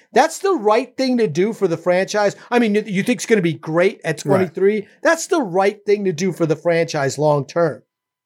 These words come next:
Speaker 1: But guys making decisions who,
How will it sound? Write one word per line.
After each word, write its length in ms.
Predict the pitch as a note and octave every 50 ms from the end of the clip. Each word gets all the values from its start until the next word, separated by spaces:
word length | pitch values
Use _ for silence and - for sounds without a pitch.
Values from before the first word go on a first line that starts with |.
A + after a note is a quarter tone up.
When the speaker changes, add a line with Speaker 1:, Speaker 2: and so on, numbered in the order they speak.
| _ _ _
Speaker 1:
But 300 | - C4 C#4+ B3 - _ _ _ _ _ _
guys 340 | - F#3+ A3 C#4 D#4+ - A3+
making 360 | A#3+ B3 C4 B3+ B3 A#3+ G#3+
decisions 720 | D#3 E3 D3+ - - F#3+ F#3+ G3 F#3+ A3 A#3 B3+ B3 - - _ _ _ _ _ _ _ _ _ _ _ _
who, 300 | - G3 G3+ G3+ - -